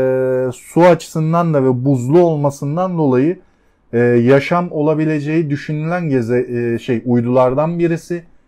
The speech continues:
Gezegen diyordum bu arada, uydudur, e, Europa. Ve, e, eğer hani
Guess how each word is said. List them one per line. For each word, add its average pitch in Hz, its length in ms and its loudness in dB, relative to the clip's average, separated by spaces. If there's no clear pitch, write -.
Gezegen 127 520 -2
diyordum 110 320 -6
bu 110 80 -6
arada, 123 220 -6
uydudur, 123 600 -4
e, 104 60 -6
Europa. 104 720 -4
Ve, 156 380 2
e, 139 100 4
eğer 160 380 2
hani 135 400 0